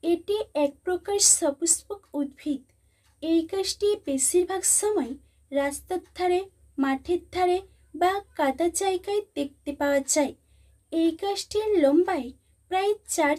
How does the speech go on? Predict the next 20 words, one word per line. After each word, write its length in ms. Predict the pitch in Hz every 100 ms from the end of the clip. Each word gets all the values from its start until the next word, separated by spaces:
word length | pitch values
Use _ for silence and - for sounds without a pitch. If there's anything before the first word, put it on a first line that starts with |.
| -
থেকে 260 | 392 392 403 -
পাঁচ 280 | 196 180 170 -
হাত 160 | 415 - -
হয়। 280 | 285 277 - _ _ _ _ _ _
বর্ষাকালে 720 | 294 311 302 403 392 403 403 415 _
কিছু 300 | 285 277 -
অংশ 260 | 392 392 - 415 403 330
মাটিতে 480 | 254 349 381 330 220 - _ _ _
ও 100 | 339 381 403 -
কিছু 320 | 294 277 - 381
অংশ 240 | 381 381 - 415 370
জলেতে 480 | 339 269 277 294 381 415
ভাসতে 440 | - 285 269 - 285 285
থাকে। 300 | 285 - 277 - _ _ _ _ _ _
গাছটির 520 | 311 330 330 - 415 427
ফুলের 360 | _ 294 302 359
রং 140 | 381 415 440 -
সাদা 380 | - 285 262 277 - _ _ _ _ -
ও 80 | 359 415 -
ছোট 240 | - 294